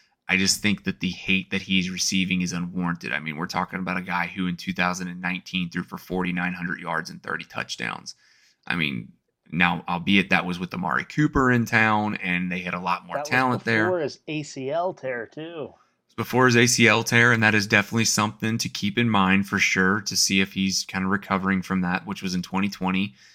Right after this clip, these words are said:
Speaker 1: After he had that massive, um, start to the season. In five games, he threw for eighteen hundred yards and nine touchdowns to start the year. Looked like he was gonna win M V P. I thought he was one of the best passers in the league.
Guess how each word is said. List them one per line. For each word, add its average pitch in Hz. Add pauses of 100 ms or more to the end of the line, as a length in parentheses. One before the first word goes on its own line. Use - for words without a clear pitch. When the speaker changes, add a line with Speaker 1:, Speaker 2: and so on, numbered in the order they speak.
(220)
Speaker 1:
After 101
he 92
had 92
that 90
massive, 90
um, 82
start 98
to 101
the 92
season. 95
In 87
five 90
games, 90
he 90
threw 90
for -
eighteen 92
hundred 90
yards 87
and 87
nine 87
touchdowns 95
to -
start -
the 92
year. 87 (280)
Looked 123
like 120
he 110
was 101
gonna 107
win 101
M 98
V 98
P. 95
I 92
thought 95
he 95
was 92
one 95
of 92
the 92
best 90
passers 90
in 92
the 90
league. 104